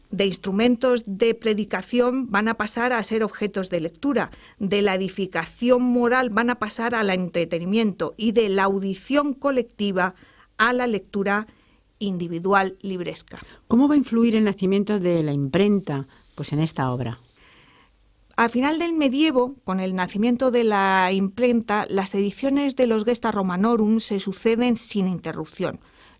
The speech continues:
Speaker 1: lo que nos demuestra que se leían, y no solo por los clérigos, como acabamos de decir, sino también por los laicos,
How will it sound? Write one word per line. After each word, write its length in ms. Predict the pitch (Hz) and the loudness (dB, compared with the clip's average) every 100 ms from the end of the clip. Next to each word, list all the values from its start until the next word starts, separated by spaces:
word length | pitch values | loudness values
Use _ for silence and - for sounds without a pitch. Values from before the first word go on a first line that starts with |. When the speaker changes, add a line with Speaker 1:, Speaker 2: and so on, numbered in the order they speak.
| - | -4
Speaker 1:
lo 240 | 196 180 | -2 -2
que 260 | 185 180 170 | -2 -4 -2
nos 220 | 170 165 | -4 -4
demuestra 680 | 170 190 240 226 - 277 - _ | 0 2 2 2 -2 -4 -6 _
que 200 | - 175 | -12 -6
se 180 | - 139 | -4 -4
leían, 440 | 135 170 185 - - _ - - | -6 -2 -2 -4 -16 _ -20 -16
y 200 | - 190 | -6 -2
no 240 | 190 240 247 | 2 2 0
solo 320 | 247 247 262 | 0 0 0
por 160 | 190 | -4
los 180 | 156 143 | -6 -10
clérigos, 480 | - 226 175 156 151 | -2 -2 -2 -6 -10
como 240 | - 180 | -6 -4
acabamos 400 | 170 175 185 196 | -2 0 2 0
de 140 | 185 170 | -2 -4
decir, 400 | 170 - 277 - - - | -4 0 -2 -2 -10 -18
sino 380 | - - 269 285 | -8 0 2 2
también 480 | 277 214 185 196 196 | 0 0 2 2 2
por 200 | - 170 | -2 -6
los 220 | 143 139 | -6 -10
laicos, 580 | 151 143 139 - - - | -8 -8 -10 -18 -20 -20